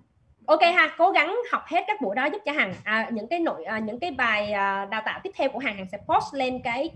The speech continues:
à, Facebook của Hằng để các anh chị mình cứ follow trên đó các chị ha. Rồi, đầu tiên á, các anh chị nhớ giúp cho Hằng nè. Các anh chị ghi xuống giúp cho Hằng nha. Người thành công là một cái người có kế hoạch cuộc đời chứ không chỉ có kế hoạch kinh doanh các anh chị. Các anh chị nhớ giúp cho Hằng điều này ha. Người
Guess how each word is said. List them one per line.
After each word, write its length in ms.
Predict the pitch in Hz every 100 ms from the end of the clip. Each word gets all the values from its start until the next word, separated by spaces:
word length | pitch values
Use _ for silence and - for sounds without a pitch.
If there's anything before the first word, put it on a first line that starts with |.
| -
à, 160 | - 269
Facebook 240 | 269 262 349
của 120 | -
Hằng 200 | 233 190
để 80 | 190
các 60 | 294
anh 80 | 285
chị 120 | 226
mình 160 | 208 190 -
cứ 160 | 254 294
follow 240 | 262 254 240
trên 100 | 226
đó 140 | 214
các 140 | 330
chị 80 | 233
ha. 280 | 214 277 285 - - - - _
Rồi, 200 | 262 269 180 - - - _ _ _ _ - _
đầu 140 | - 285
tiên 140 | 349
á, 80 | 349
các 160 | 370 339
anh 80 | 330
chị 80 |
nhớ 140 | 226 254
giúp 80 | 381
cho 80 | 311
Hằng 180 | 302 240
nè. 120 | 196 - _ - - _ _ _ _ _ _
Các 80 | 415
anh 40 |
chị 80 | 339
ghi 120 | 269
xuống 180 | - 320
giúp 80 | 403
cho 60 | 349
Hằng 180 | 285 226
nha. 160 | 262 - _ -
Người 280 | 294 359
thành 200 | 349 349
công 240 | 311 349 349
là 100 | 302
một 80 | 247
cái 100 | 359
người 140 | 320 269
có 80 | 294
kế 260 | - 330
hoạch 160 | 415 - -
cuộc 200 | 247 -
đời 260 | 240 240
chứ 120 | 226
không 200 | - 294
chỉ 80 | 254
có 100 | 262
kế 120 | 285
hoạch 240 | 381 240 -
kinh 160 | 285
doanh 220 | 277 285 277
các 80 |
anh 80 | 311
chị. 140 | 233 - _ _
Các 80 | 370
anh 60 |
chị 100 | 285
nhớ 160 | 240 262
giúp 140 | 381 -
cho 60 |
Hằng 160 | 320 233
điều 100 | 214
này 220 | 208 196
ha. 220 | 233 247 - _ _ - -
Người 240 | 262 330